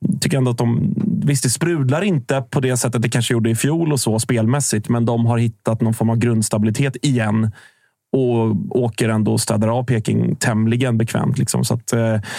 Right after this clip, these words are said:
obehagligt för oss som, eh, lider, så riskerar vi väl att lida ännu mer och se, se Djurgården ta en Europaplats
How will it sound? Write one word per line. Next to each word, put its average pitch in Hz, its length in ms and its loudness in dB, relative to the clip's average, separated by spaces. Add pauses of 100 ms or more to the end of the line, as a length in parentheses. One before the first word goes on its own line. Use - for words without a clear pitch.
(640)
obehagligt 196 580 0
för 170 120 0
oss 165 200 -2
som, 165 260 0
eh, 147 720 0
lider, 170 580 0
så 156 480 0
riskerar 147 340 0
vi 143 80 0
väl 139 120 2
att 139 100 0
lida 143 240 2
ännu 143 240 2
mer 131 160 2
och 120 80 0
se, 151 340 0
se 139 140 0
Djurgården 135 400 0
ta 123 100 0
en 127 80 2
Europaplats 123 500 -2